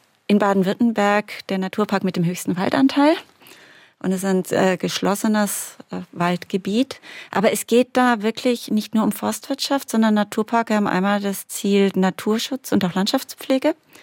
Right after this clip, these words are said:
Sie haben aber auch das Ziel, ähm, Erholung und nachhaltigen Tourismus. Sie haben auch das Ziel, ähm, ja, für Bildung zu sorgen. Äh, zum Beispiel haben wir jetzt die erste Naturparkschule auf den Weg gebracht in Waldenbuch.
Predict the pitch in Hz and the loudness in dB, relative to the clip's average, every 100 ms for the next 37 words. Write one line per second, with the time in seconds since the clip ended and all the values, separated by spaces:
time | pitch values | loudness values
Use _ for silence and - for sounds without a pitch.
0 | - - - _ 214 208 202 208 190 202 | -20 -20 -20 _ 2 4 4 4 4 0
1 | - 208 - - - 214 208 202 196 - | -6 -8 -8 -6 0 4 6 6 4 2
2 | 180 180 175 180 180 170 175 247 233 185 | 0 2 0 0 0 0 0 0 0 -2
3 | 175 190 190 196 - 202 226 269 262 - | -4 -6 -2 -2 -2 -6 -2 0 0 -2
4 | - - - - - 202 196 - 190 - | -12 -20 -20 -20 0 2 2 0 -4 -6
5 | - 202 208 208 196 - 175 175 170 - | -2 2 4 4 4 2 0 0 -6 -14
6 | - - - 190 - 185 190 233 277 254 | -20 -20 -2 -2 0 2 4 6 6 2
7 | - 220 196 190 190 190 185 180 - - | 0 -6 -2 0 2 2 0 -2 -8 -4
8 | 180 175 - 185 180 190 190 185 - 185 | -4 -4 -8 -6 -4 0 0 -2 -2 -2
9 | 190 185 180 - 226 - 196 - - 262 | -2 -4 -6 -6 -6 -4 -2 -2 0 2
10 | 262 226 - 220 214 - - 220 - 214 | 2 0 -4 -4 -4 -8 -10 -8 -4 -2
11 | 214 214 220 233 233 240 - | 0 0 0 -2 0 -4 -6